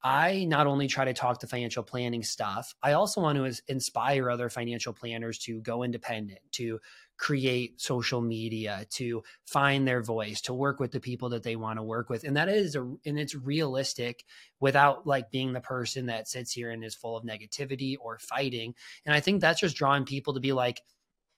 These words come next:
most financial planners aren't like that, right? Like, I think we look at both of our industries, the vast majority of people are, there's, they're smart,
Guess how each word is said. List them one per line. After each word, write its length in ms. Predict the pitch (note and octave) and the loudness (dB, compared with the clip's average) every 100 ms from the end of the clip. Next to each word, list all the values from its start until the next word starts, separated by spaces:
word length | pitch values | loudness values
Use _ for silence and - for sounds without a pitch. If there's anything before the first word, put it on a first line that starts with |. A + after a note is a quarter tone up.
| _ _ B2+ | _ _ -2
most 260 | C#3 E3 | 4 4
financial 320 | F#3 F3+ F3 | 6 4 4
planners 300 | D#3 E3 D#3 | 2 4 4
aren't 160 | C#3+ C#3 | 2 0
like 220 | A#2+ E3 | -2 -2
that, 180 | A2 F#2+ | -4 0
right? 160 | C#3 D3 | 2 2
Like, 100 | D3+ | 2
I 80 | |
think 140 | D#3+ D#3+ | 2 2
we 120 | D3 | 2
look 200 | C#3+ C#3+ | 2 0
at 160 | A#2+ A#2 | -2 -2
both 220 | B2+ C3+ | -2 -2
of 60 | |
our 120 | C3 B2 | -2 -2
industries, 580 | A2+ B2 F3 F#3 G3 - - _ _ _ | -2 -4 0 0 0 -6 -18 _ _ _
the 160 | E3+ C#3+ | -4 -2
vast 380 | B2+ D#3 F#3+ F3+ | 4 6 6 2
majority 440 | D3+ C#3+ D3+ C#3+ | 0 2 2 2
of 120 | B2 | -4
people 560 | C3 B2 D#3 F#3+ A3+ - _ - | -6 -6 2 2 2 -4 _ 2
are, 240 | D3 D3 C3+ | 6 6 6
there's, 260 | D#3+ E3+ - | 4 2 2
they're 180 | E3+ | 2
smart, 640 | F3+ - B2+ A#2+ F3 A#3 | 2 0 0 2 2 0